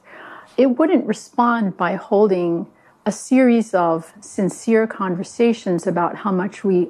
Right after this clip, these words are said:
all value sales and put on programming for National Celebrate Sales Month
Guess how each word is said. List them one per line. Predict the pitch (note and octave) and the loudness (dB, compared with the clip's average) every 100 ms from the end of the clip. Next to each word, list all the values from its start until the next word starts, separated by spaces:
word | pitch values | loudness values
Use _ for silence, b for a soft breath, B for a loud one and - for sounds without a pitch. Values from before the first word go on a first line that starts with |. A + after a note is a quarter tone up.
| - | 0
all | F3 F3 | 0 0
value | E3+ E3 F3+ F#3+ F3+ | 0 0 2 0 -2
sales | F#3 - A3+ A#3 G#3+ F3 D#3+ D#3+ - _ B B B B B - | -4 -6 0 2 2 2 0 -2 -12 _ B B B B B 0
and | G#3 G3 F#3 F3+ - | 2 2 0 -2 -6
put | - D4 | 2 2
on | A3+ G3+ G#3 | 2 -2 -6
programming | - C#4+ C4 A3 F3 D#3 D3+ | 0 2 2 2 0 0 0
for | - G3 F3+ F3 | -2 0 0 0
National | F#3 F#3+ F#3+ - F#3 E3+ E3+ - | 0 -2 -4 -4 -4 -2 -4 -10
Celebrate | - G#3 G3+ F#3+ F#3 | -4 -2 0 0 -2
Sales | - A3 A3+ A#3+ - | -2 0 2 2 -2
Month | C3 C#4 | -4 -6